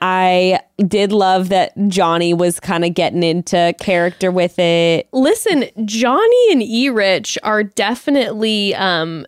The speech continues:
Speaker 2: open in the bedroom.
Speaker 1: Yeah.
Speaker 2: That's the vibe.
Speaker 1: <laughs>
Speaker 2: E-Rich was living
Speaker 1: I
Speaker 2: for
Speaker 1: know.
Speaker 2: it.
Speaker 1: I, I kinda, he's like, "I'll try anything twice," you
Speaker 2: I was
Speaker 1: know?
Speaker 2: like,
Speaker 1: Like,
Speaker 2: "All right."
Speaker 1: I know. I was, I loved that from him. I was just like, "Get it, E-Rich.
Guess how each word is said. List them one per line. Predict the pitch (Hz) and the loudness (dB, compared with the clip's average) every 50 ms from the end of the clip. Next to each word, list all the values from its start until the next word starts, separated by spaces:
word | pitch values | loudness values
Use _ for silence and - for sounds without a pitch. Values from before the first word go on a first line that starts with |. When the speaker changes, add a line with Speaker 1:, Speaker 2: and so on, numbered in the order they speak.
| - _ _ | -18 _ _
Speaker 2:
open | 202 214 220 220 220 - 214 190 | -2 0 0 0 -2 -2 -4 -4
in | 180 160 156 | -4 -6 -6
the | 165 | -4
bedroom. | 185 170 165 165 208 - - - 139 135 135 - 240 | -4 -2 -2 -4 -6 -10 -14 -12 -12 -14 -12 -4 0
Speaker 1:
Yeah. | 247 277 285 254 247 370 - | 0 0 0 0 -2 -6 -4
Speaker 2:
That's | 254 240 240 240 640 698 587 | -2 -2 -2 -2 -2 -2 -2
the | 494 | -2
vibe. | 196 196 208 196 196 - 415 | -2 -2 -2 -2 -2 -2 -2
Speaker 1:
<laughs> | - | -2
Speaker 2:
E-Rich | 254 269 330 370 359 311 - - 294 | -2 -2 0 0 0 0 0 0 0
was | 233 220 202 | 0 0 0
living | 220 240 254 254 247 220 247 | 0 0 0 0 0 0 0
Speaker 1:
I | 415 480 | 0 0
Speaker 2:
for | 539 392 392 190 | 2 2 2 2
Speaker 1:
know. | - | 2
Speaker 2:
it. | - | 0
Speaker 1:
I, | - - - - - 330 392 415 480 523 554 339 | 0 0 0 0 0 0 0 0 0 0 0 0
I | 359 370 | -2 -2
kinda, | - 494 392 403 480 403 330 | 0 -2 0 0 0 0 2
he's | 403 381 381 | 2 0 0
like, | 330 311 285 - | 0 0 0 0
"I'll | - 254 302 381 | 0 -2 -2 0
try | - 330 220 196 196 - - | 0 0 0 0 0 0 0
anything | - 226 220 254 247 233 247 262 254 254 269 240 | 0 0 0 0 0 0 0 0 2 2 2 2
twice," | - - 233 233 262 269 208 170 156 156 233 262 - - 233 | 0 -2 -2 0 2 2 2 2 2 0 0 -2 -2 -2 -2
you | 233 | 0
Speaker 2:
I | 233 | 0
was | 208 | 2
Speaker 1:
know? | 214 214 220 233 247 254 | 2 2 2 2 2 2
Speaker 2:
like, | |
Speaker 1:
Like, | 262 254 247 262 339 | 2 2 2 2 2
Speaker 2:
"All | 311 | 2
right." | 240 196 190 196 190 214 | 0 0 0 -2 0 0
Speaker 1:
I | - 320 370 - | 0 0 0 2
know. | 330 294 277 269 254 233 226 220 - | 2 2 2 2 2 2 2 2 2
I | 254 269 | 2 2
was, | 277 294 302 - | 2 0 0 0
I | 311 311 | 2 2
loved | 302 320 302 285 277 370 240 330 240 | 2 2 2 2 2 0 0 0 0
that | 262 233 208 208 208 214 | 0 0 0 0 0 0
from | 220 208 196 202 | 0 0 0 2
him. | 208 226 233 233 | 0 0 2 2
I | 233 240 247 | 0 0 0
was | 262 226 | 0 0
just | 254 262 226 | 0 0 0
like, | 254 247 240 220 | 0 0 0 0
"Get | 247 240 240 254 | 0 0 2 2
it, | 262 262 - | 2 0 0
E-Rich. | - 277 269 269 262 269 269 277 277 302 415 - - - - - | -2 0 0 2 2 2 2 2 0 0 -2 -6 -12 -16 -14 -12